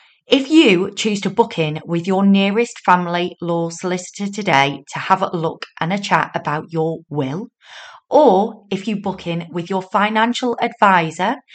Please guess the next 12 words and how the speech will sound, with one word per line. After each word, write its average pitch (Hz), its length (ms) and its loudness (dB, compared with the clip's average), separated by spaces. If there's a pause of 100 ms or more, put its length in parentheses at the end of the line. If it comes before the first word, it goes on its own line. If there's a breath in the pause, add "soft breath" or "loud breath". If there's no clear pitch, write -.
(240 loud breath)
to 226 140 -2
review 180 680 2
your 180 360 0 (120)
family 175 520 -2
protection 175 800 -4
or 170 160 -4
your 160 180 -6
pension, 180 720 -6 (600 loud breath)
we 240 280 6
will 294 220 0
give 262 300 2
you 170 460 -2